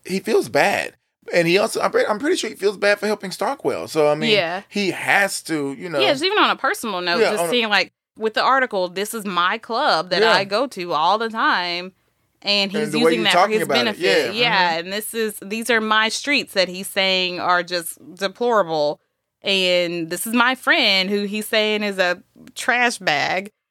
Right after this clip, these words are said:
Speaker 2: So, yeah.
Speaker 1: Yeah, so it's like a rock and hard place. But he said that just so, you know, to make himself feel better.
Speaker 2: Yeah.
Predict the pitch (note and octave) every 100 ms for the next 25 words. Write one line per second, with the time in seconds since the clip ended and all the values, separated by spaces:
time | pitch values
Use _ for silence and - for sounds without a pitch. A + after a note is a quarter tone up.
0 | _ _ - A#3 G3 F3+ F3 G3 G3+ F#3
1 | G2 G#3+ C3 A#2 A#2 A#2+ C#3 D3 A#2+ B2
2 | D3 C#3 B2 C3+ A#2 B2 - _ _ B2+
3 | C3+ C3 D3+ C3 A#2+ G#2+ D3 C#3+ C3+ C3
4 | C#3 C#3 G#2+ G#2+ A#2+ B2+ D3+ - D3+ C#3
5 | C3+ C3 A#2+ B2+ A#2 C3 A#2+ A2+ D4 C#4
6 | A#3 B3+